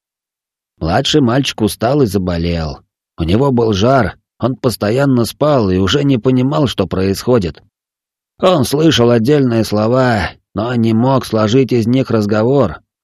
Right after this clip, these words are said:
Тогда не мог. Отец, друг отца и старший брат говорили о том, что нет воды,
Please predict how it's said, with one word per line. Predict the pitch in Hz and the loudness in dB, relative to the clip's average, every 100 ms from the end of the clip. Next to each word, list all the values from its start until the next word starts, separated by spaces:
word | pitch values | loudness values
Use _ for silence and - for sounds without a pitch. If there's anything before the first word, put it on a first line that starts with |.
| _ _ _ - | _ _ _ -2
Тогда | 131 139 151 160 | 0 0 0 0
не | 98 98 | 0 0
мог. | 131 104 - - _ _ _ _ _ _ _ _ - | 0 -2 -6 -16 _ _ _ _ _ _ _ _ -8
Отец, | 113 117 160 147 - - - | -6 -2 0 0 -2 -12 -10
друг | 80 139 143 | -4 -2 0
отца | 127 107 123 110 | -2 0 0 0
и | 98 | 0
старший | 90 127 131 - 117 | -2 0 0 2 0
брат | 104 143 143 104 | 2 2 2 0
говорили | 95 104 127 139 135 | -2 0 2 2 2
о | 117 | 0
том, | 110 143 139 | 0 0 0
что | - - | -2 -4
нет | 110 123 117 | -2 -2 -2
воды, | 104 117 143 123 71 | -2 -2 0 -2 -4